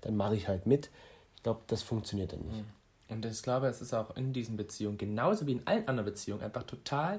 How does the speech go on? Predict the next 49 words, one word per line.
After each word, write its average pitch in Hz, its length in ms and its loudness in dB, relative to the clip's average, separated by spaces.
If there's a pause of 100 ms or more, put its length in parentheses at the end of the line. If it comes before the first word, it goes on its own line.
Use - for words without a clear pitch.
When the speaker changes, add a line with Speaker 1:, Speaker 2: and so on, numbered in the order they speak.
Speaker 2:
wichtig 117 600 -2
zu - 80 -12
sagen, 110 440 -2 (360)
man 98 240 -2
hat - 200 -4
ein 104 340 -2 (280)
starkes 123 520 0
Vertrauen 98 360 -4
zu 110 120 -4
Speaker 1:
Hm. 101 80 -2
Speaker 2:
dem 92 60 -4
Partner. 82 380 -6 (360)
Also, 101 340 -2 (220)
Speaker 1:
Und 123 160 2 (120)
Speaker 2:
dass 131 120 8
Speaker 1:
reden. 156 80 6
Speaker 2:
man 135 160 4
halt, 139 160 0
dass 139 120 0
man 139 100 4
dann 135 280 2
halt 127 160 -2
trotzdem 135 400 2
darüber 117 380 -2
redet. - 260 -2
Und 120 160 -2
Speaker 1:
Ja. - 80 2 (800)
Speaker 2:
ich - 120 -4
kann 196 160 8
mir 220 80 6
halt 196 120 8
zum 180 100 4
Beispiel, 165 200 4
es - 120 0
gibt 180 180 2
ja 156 160 8
auch, 139 160 -2
äh, 123 320 4 (400)
dieses 113 420 -4
Trärchen, 185 800 4
so, 120 200 -6 (640)
Speaker 1:
Hm. 101 120 0
Speaker 2:
was 113 160 2
mal 113 100 0
im 101 60 -4
Fernsehen 170 340 0
da 170 120 4
gewesen 156 420 2
ist, 165 300 -2